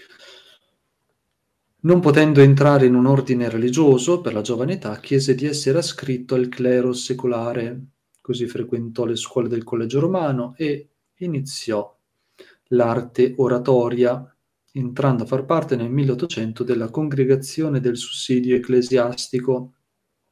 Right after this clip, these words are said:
eretta in Sant'Orsola degli Specchi.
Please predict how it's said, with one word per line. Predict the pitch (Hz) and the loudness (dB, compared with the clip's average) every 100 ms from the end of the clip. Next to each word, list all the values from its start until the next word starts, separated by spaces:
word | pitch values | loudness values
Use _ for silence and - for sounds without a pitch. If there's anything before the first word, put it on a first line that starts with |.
| _ _ _ | _ _ _
eretta | 147 131 110 - - 117 - | 0 2 0 -4 -2 -2 -2
in | 127 | -4
Sant'Orsola | 123 135 123 123 113 113 - 110 110 107 - | -2 -2 -4 -4 -6 -6 -6 -4 -4 -6 -4
degli | 120 113 | -2 -2
Specchi. | - - 98 - - - | -6 -8 -10 -10 -18 -18